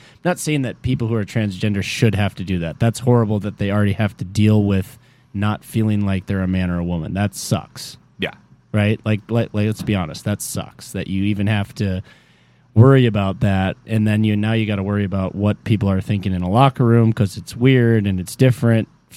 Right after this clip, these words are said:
Speaker 1: It's just, it's not weird. It's just not what people are used to. Right?
Speaker 2: Well, it could just scare a child. That's
Speaker 1: Ex-,
Speaker 2: the point.
Speaker 1: ex-, that's, that's what I'm saying. So,
Speaker 2: Like, if it was the other way around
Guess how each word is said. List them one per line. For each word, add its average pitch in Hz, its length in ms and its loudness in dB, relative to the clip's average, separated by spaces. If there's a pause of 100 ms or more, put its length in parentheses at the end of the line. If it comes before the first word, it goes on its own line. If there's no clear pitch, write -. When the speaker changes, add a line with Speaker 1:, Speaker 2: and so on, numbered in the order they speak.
(140)
Speaker 1:
It's - 420 -2
just, - 360 -2
it's - 140 -8
not 165 200 4
weird. 120 280 4
It's 95 140 -4
just - 180 0
not 120 180 2
what 110 120 -2
people 104 240 -2
are 87 60 0
used 90 460 -2
to. 90 140 -4 (480)
Right? 92 360 0 (180)
Speaker 2:
Well, 147 120 0
it 127 120 -2
could 135 140 -6
just 135 240 -4
scare 117 420 -2
a 107 80 -2
child. 113 560 -2
That's 147 220 -2
Speaker 1:
Ex-, 127 140 -6
Speaker 2:
the 139 60 6
point. 135 260 2
Speaker 1:
ex-, 113 200 -4
that's, 123 300 2
that's 110 280 -2
what 101 120 0
I'm 92 100 -4
saying. 135 460 2
So, - 200 0
Speaker 2:
Like, 113 120 4
if 127 100 0
it 190 80 4
was 160 160 0
the 135 100 0
other 131 160 2
way 120 80 2
around 107 520 -4